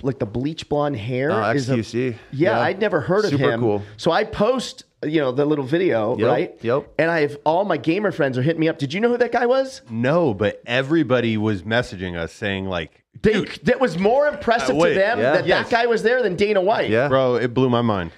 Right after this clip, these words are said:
Speaker 1: That guy signed, like, a two-year, I was, I looked him up on Wikipedia, like, if it's, if it's accurate, uh, a two-year, hundred million dollar
Speaker 2: I thought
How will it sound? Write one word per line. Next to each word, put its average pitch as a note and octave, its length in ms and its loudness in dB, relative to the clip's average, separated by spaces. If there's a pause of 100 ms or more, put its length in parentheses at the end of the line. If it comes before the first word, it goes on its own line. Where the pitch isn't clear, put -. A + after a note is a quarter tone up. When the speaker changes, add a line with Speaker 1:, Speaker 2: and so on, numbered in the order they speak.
(280)
Speaker 1:
That A3+ 340 0
guy F3 320 0
signed, F3 380 -2
like, D#3 180 0
a C3+ 80 0
two-year, A3 640 -4
I F#3 80 2
was, E3+ 140 -2
I E3+ 200 0
looked G3+ 220 -2
him F#3 100 0
up F#3 100 -2
on D#3+ 80 -2
Wikipedia, F3 600 -2
like, C3 160 0
if C3 140 -6
it's, B2 160 -8
if D#3+ 160 -2
it's C3+ 100 -8
accurate, C#3+ 500 -2
uh, A#2+ 360 0
a A2+ 80 -2
two-year, G3 840 -4
hundred G#3+ 720 -2
million F3 600 -2
dollar E3 340 -2
Speaker 2:
I - 20 -4
thought B2+ 40 -8